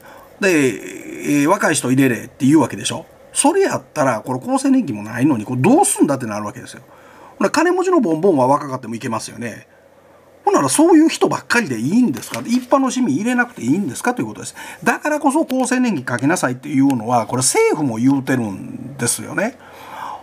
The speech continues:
で、えー、こう、維新の会っていうのは、馬場君が言ってたのは、第二自民党って言ったんじゃないですか。それであるならば、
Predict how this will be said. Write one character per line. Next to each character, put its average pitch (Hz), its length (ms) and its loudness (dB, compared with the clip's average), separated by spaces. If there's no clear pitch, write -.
で、 277 600 0
え 151 840 -2
ー、 160 40 -12
こ - 140 2
う、 381 40 2
維 269 480 0
新 190 160 2
の 127 80 2
会 113 300 -2
っ - 20 -10
て 123 120 -12
い - 20 -10
う 120 40 -8
の 113 100 -4
は、 110 400 -2
馬 185 160 0
場 190 140 2
君 120 300 -4
が 113 60 -4
言 120 80 -2
っ 120 40 -8
て 139 100 -8
た - 100 -8
の 110 80 -6
は、 110 160 -4
第 147 240 2
二 262 80 2
自 131 160 0
民 117 120 -2
党 110 120 -8
っ - 20 -14
て 113 80 -12
言 98 60 -10
っ - 20 -14
た - 80 -14
ん 98 80 -14
じ - 60 -12
ゃ - 40 -8
な - 60 -12
い - 40 -12
で - 40 -14
す - 80 -8
か。 - 160 -4
そ 285 140 2
れ 285 80 0
で - 140 -12
あ - 160 -4
る 156 60 0
な - 80 -8
ら 104 180 -8
ば、 143 280 0